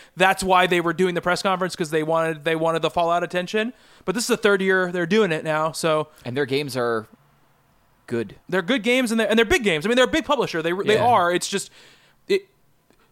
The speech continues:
Speaker 1: it, like, E A and Ubisoft have so many games that come out a, a year. You know, E A more obviously than even Ubisoft. Bethesda's just a very interesting case.
Speaker 2: And it gets spotlight on their games.
Speaker 1: Yeah, no, totally, yes, yes.
Speaker 2: If only they would now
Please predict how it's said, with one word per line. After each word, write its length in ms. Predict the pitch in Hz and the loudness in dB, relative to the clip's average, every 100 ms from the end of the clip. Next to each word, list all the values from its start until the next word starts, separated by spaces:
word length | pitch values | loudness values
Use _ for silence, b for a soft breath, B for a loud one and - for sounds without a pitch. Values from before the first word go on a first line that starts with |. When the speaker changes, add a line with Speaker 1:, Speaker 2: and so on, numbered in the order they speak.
| _ _ _ _ - | _ _ _ _ -10
Speaker 1:
it, 160 | - | -4
like, 180 | 214 202 | -4 -2
E 160 | 254 285 | 0 2
A 500 | 254 233 202 190 - _ _ _ - - 170 - | 4 4 4 2 -2 _ _ _ -16 -10 -8 -4
and 180 | 185 196 | 0 2
Ubisoft 640 | 233 214 220 185 156 - | 2 2 4 4 2 -4
have 160 | 196 180 | -4 -2
so 340 | - 254 233 | -2 2 2
many 180 | 220 202 | 2 0
games 320 | 170 196 190 | 2 0 0
that 140 | 165 156 | -4 -4
come 180 | 160 | -4
out 320 | 143 139 135 _ | -2 -4 -6 _
a, 200 | - 175 | -4 0
a 40 | 180 | 0
year. 480 | 175 185 160 147 143 b b - | 0 0 0 -4 -8 b b -4
You 80 | 180 | 0
know, 220 | 165 160 | 2 2
E 160 | 214 226 190 | 2 4 4
A 40 | |
more 320 | 180 196 175 | 4 4 4
obviously 320 | 165 165 156 | 2 0 -2
than 140 | 160 156 | -4 -4
even 180 | 156 151 | -6 -4
Ubisoft. 600 | 190 190 165 147 143 - b b b 147 | -4 -4 -2 -2 -2 -10 b b b -8
Bethesda's 340 | 175 226 196 | 0 0 0
just 80 | 175 | 0
a 40 | |
very 180 | 175 180 | 0 0
interesting 460 | 185 170 160 160 151 | -2 -4 -6 -6 -8
case. 480 | - 156 131 - 139 | -4 -4 -4 -8 -8
Speaker 2:
And 80 | |
it 40 | 131 | -6
gets 140 | 156 | -6
spotlight 400 | - 139 104 147 | -4 -4 -2 -2
on 120 | 135 135 | -2 -4
their 100 | 131 | -8
games. 260 | 185 101 | -8 -4
Speaker 1:
Yeah, 180 | 302 180 | -2 -2
no, 180 | 196 254 | -2 -4
totally, 340 | 156 233 175 143 | -2 -4 -4 -6
yes, 300 | 143 - - | -6 -8 -12
yes. 80 | 147 | -6
Speaker 2:
If 80 | |
only 220 | 156 143 143 | -2 -2 0
they 120 | 135 | 0
would 140 | 127 | 0
now 400 | 123 120 120 113 | -2 -2 -2 -4